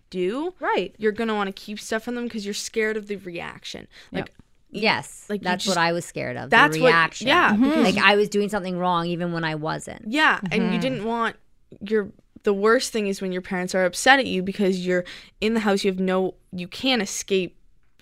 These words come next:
Speaker 1: it when your parents are mad at you. You have to face it.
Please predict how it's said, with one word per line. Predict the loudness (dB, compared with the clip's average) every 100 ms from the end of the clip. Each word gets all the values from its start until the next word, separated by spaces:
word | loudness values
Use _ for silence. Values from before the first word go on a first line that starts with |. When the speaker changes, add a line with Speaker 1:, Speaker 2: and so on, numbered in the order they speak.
| -2
Speaker 1:
it | -2 -2
when | -4 -4
your | -6
parents | -6 -4 -4 -4
are | -4
mad | -2 -2
at | -4
you. | -4
You | -4
have | -2 -4 -4
to | -10
face | -2 0 0 0
it. | 0 -2